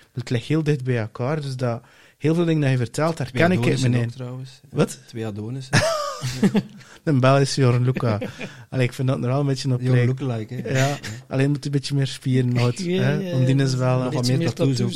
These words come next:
Speaker 2: ook,
Speaker 3: hè.
Speaker 2: denk ik.
Speaker 1: Ja, maar goed. En, ehm, maar als jullie nu kijken... Allee,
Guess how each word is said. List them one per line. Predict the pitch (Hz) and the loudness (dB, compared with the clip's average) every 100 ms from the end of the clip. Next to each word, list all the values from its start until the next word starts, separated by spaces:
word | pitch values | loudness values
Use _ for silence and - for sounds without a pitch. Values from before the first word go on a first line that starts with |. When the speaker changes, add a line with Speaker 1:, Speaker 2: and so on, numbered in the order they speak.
| 180 | -2
Speaker 2:
ook, | |
Speaker 3:
hè. | - | 0
Speaker 2:
denk | 139 | 2
ik. | |
Speaker 1:
Ja, | 135 131 131 123 117 | 4 4 4 0 -4
maar | 120 | -6
goed. | 117 110 - - - - _ | -6 -8 -14 -20 -20 -20 _
En, | - 127 123 131 - | -2 2 2 0 -2
ehm, | 127 120 135 | -2 0 -2
maar | 127 139 139 - - - | 0 0 0 -6 -14 -8
als | 131 135 | -4 0
jullie | 135 131 | 2 4
nu | 123 117 | 2 2
kijken... | 135 147 175 202 196 | 2 2 2 0 0
Allee, | - 143 135 | -2 -2 -2